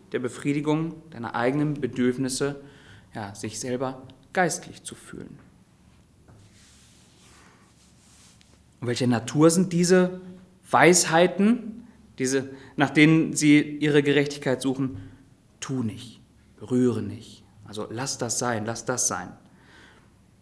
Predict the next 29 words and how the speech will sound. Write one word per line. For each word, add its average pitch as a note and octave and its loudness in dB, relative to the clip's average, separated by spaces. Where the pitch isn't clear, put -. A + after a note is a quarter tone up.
Versteht C#3 4
mich C3 2
bitte B2+ -2
nicht A2 -2
falsch, A#2 4
es G2+ -8
ist - -8
immer A#2+ 4
wichtig - -2
zu A2+ -4
wissen, C#3+ 4
was G#2+ 0
für - 0
einen A#2 2
Gläubigen A#2+ 8
gut C#3+ 2
ist A#2 0
und G#2+ -2
was G#2 -2
nicht. C#3 2
Und A2+ 0
was, - 4
äh, A2 2
wovon C#3 4
man B2+ 6
sich A#2 -4
auch G2+ -6
fernhalten A#2 4
sollte. G2 -8